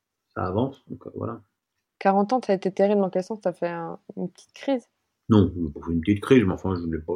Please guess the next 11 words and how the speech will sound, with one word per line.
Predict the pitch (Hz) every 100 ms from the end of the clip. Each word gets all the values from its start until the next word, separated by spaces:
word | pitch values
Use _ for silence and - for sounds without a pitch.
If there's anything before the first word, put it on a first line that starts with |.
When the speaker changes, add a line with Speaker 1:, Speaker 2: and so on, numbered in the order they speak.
| 87
Speaker 1:
je | 85
l'ai |
pas, | 78 85
euh, | 82 82 82 82 - _ _ _ 92
je |
l'ai | 80
pas | 92
super | - 78 78
bien | 80 82
vécu, | 98 90 80
quoi. | -